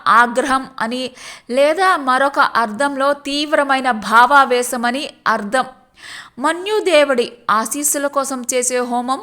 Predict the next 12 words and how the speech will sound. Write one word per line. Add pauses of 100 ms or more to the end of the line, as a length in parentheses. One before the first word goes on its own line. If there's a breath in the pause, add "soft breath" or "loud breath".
మ-, (300)
మన్యు
సూక్త
పాశుపత
హోమం. (380 loud breath)
ఈ (160)
హోమాన్ని
ప్రధానంగా
శత్రు
సంహారం
కోసం (200)
చేస్తారు.